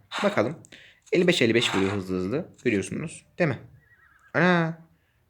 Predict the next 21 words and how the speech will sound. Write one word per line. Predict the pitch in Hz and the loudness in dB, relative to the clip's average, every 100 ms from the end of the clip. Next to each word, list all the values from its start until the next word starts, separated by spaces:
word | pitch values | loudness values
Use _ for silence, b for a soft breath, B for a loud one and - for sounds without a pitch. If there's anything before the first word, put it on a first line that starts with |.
| _ _ | _ _
Arkadaşlar | 120 147 170 170 | 0 2 2 2
Titan'a | - 165 175 | 0 2 2
bakın | - 135 | 2 0
ne | |
olmuş. | 147 120 107 - | 0 -2 -6 0
Neyse. | 165 - - b b b b b - | 0 0 -6 b b b b b -4
E, | 104 | -2
şunu | - 139 | 0 0
test | 160 135 | 0 2
edelim, | 139 143 | 0 0
kurtaralım. | 123 135 143 151 - B B B B B _ | -2 2 2 2 -4 B B B B B _
Elli | 143 160 | 2 6
beş | 185 151 | 6 6
vuruyordu, | 139 127 156 175 - - | 6 6 4 0 -8 -4
e, | 107 | 0
hızlı | 107 104 127 123 | 2 2 0 4
hızlı. | 123 107 127 - | 4 4 0 4
Altı | 127 - | 2 4
tane | 143 113 | 4 4
vuruyor | 104 104 | 4 2
sanırım. | 110 107 123 160 | 2 0 -2 -6